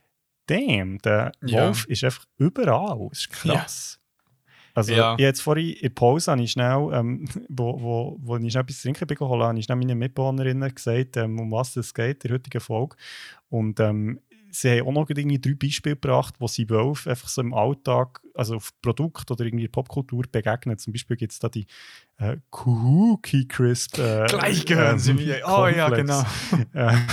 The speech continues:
Speaker 1: wo ja auch ein Wolf drauf ist.
Speaker 2: Ja, stimmt. So geil.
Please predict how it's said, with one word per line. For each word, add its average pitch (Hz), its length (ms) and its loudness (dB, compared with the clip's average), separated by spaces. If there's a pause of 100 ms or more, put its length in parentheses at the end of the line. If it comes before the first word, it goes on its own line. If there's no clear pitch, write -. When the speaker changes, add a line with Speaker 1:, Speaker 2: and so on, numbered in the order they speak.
(300)
Speaker 1:
wo 143 80 2
ja 127 120 2
auch 127 60 0
ein 131 220 -2
Wolf 120 300 -2
drauf 135 320 -6
ist. 117 340 -8 (800)
Speaker 2:
Ja, 113 220 -2
stimmt. 120 440 -4
So - 160 -8
geil. 110 520 -6